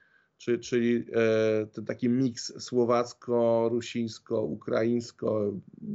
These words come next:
romski, prawda? E, i <coughs> nawet po, po językowo się od siebie różnią, tak? Te, te,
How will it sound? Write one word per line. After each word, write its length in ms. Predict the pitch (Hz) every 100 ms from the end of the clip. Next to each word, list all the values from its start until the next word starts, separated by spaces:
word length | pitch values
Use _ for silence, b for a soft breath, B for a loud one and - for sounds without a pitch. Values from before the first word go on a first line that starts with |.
| 107
romski, 560 | 123 117 113 - 135
prawda? 540 | 127 107 107 107 127 160 b b b b -
E, 420 | - 107 107 107
i 540 | - 113 117 113 113 b b _ _ -
<coughs> 720 | - - - - 185 - 180
nawet 260 | 143 156 156
po, 160 | 147
po 300 | 143 147 139 143 b b
językowo 640 | 143 147 139 143 175 160 117
się 260 | - 110
od 100 | 107
siebie 240 | - 117 113
różnią, 440 | 113 104 95 101
tak? 260 | - 113 -
Te, 200 | 107 101
te, 200 | 110